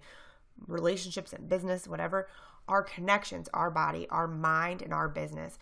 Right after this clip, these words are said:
when we are doing all of those things and practicing all those things, then no matter what's thrown at us, like, we got this.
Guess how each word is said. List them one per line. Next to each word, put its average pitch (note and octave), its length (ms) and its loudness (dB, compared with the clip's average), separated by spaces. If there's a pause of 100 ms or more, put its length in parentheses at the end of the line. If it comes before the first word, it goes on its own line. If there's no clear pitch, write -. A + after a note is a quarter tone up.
(240)
when F3+ 240 -4
we F3+ 220 -2
are G3+ 200 2
doing E3 600 -4 (880)
all F#3 220 4
of F3 120 -4
those F3+ 220 2
things F3+ 240 -2
and D#3+ 80 -8
practicing E3 420 -6
all E3 100 -2
those D#3+ 220 -4
things, G#3 300 -4
then F3+ 120 -2
no E3+ 100 -2
matter E3+ 260 0
what's E3+ 280 -2
thrown F#3+ 320 -4
at F3+ 120 -2
us, E3+ 280 -6 (840)
like, - 140 -16
we F#3+ 100 -6 (100)
got F#3+ 340 -4
this. - 640 -10